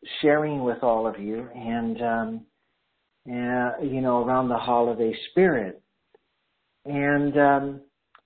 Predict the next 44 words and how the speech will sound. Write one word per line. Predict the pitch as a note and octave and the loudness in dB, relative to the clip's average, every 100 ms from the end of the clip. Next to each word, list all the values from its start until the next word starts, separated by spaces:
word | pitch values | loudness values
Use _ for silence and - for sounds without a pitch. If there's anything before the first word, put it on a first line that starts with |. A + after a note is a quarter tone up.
| _ _ | _ _
oh, | F3 | 0
by | F3+ F3 | 2 2
the | E3+ | 2
way, | D#3 B2+ A#2 D3 | 0 -2 -4 -10
uh, | C3+ - | -8 -6
as | D3 | -6
we | D#3+ | -6
come | D#3+ F3+ F#3+ - | -6 -8 -8 -4
to, | E3 D3+ C3+ | -4 -4 -6
uh, | C3 - | -12 -8
an | C3+ | -6
end | C#3+ D3+ C#3 | -2 -2 -2
of | A#2+ | -4
the | A#2+ | -6
call | - D3+ D#3 | -2 -2 -2
today, | C#3 A#2 A#2 A#2+ B2+ | -4 -4 -4 -8 -10
I | C3 B2 | -6 -6
do | C#3 E3 | -2 -2
have, | D#3+ E3 C#3+ B2+ | -2 -2 -2 -4
uh, | B2+ A#2 - | -6 -6 -6
something, | C3+ C3 B2+ B2+ B2 - _ - - _ _ _ - | -6 -6 -4 -2 -2 -6 _ -20 -20 _ _ _ -6
uh, | B2+ B2 | -2 -2
to | - C3 - | -2 -4 4
share | D#3+ D#3+ | 6 6
with | C#3+ | 4
you, | B2+ A#2+ | 0 0
an | B2 | 2
offer | C3 - D3 C3+ | 2 2 -4 -4
to | B2 - | -6 -2
share | A2+ | -2
with | A2+ B2 | 0 -4
you | |
about | A#2 B2 A#2+ | -2 0 -2
a | |
book | - C#3+ - - | 0 -4 -4 -2
study | C#3+ C#3+ D#3 | 0 4 2
group | - A#2+ A2 - | 0 -6 -6 -6
that | A#2 A2+ A2 _ _ _ _ - | -4 -4 -6 _ _ _ _ -12
I'm | B2 B2+ | -8 -4
gonna | C3 | -4
be | A#2 B2 | -4 -2
doing | C3+ B2+ B2 | -2 0 0
with | B2 - D3+ | -2 0 0
Supermind | D3 D3 B2 A2 G#2+ | 2 0 0 -2 -4